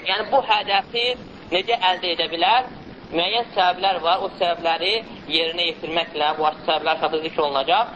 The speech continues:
və bunları yerinə yetirməklə əldə edə bilər. E, bunlardan birincisi, yəni övladı, uşağı, yəni elm üçün, elm tələb etmək üçün hazırlaşdırmaq.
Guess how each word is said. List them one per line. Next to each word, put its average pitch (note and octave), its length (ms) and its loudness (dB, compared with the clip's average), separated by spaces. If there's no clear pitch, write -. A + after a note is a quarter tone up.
və F3+ 140 2
bunları D#3 460 0
yerinə D#3 260 -4
yetirməklə D3+ 580 0
əldə D3 360 0
edə C#3 160 -2
bilər. A2+ 300 -2
E, D3 160 2
bunlardan A#3+ 420 0
birincisi, A3 520 -2
yəni E3 280 0
övladı, E3 460 0
uşağı, E3 480 0
yəni D3+ 500 0
elm F3+ 380 -2
üçün, D3+ 360 -4
elm F#3+ 300 0
tələb E3+ 260 0
etmək F3 300 -6
üçün F3+ 180 2
hazırlaşdırmaq. D3 920 0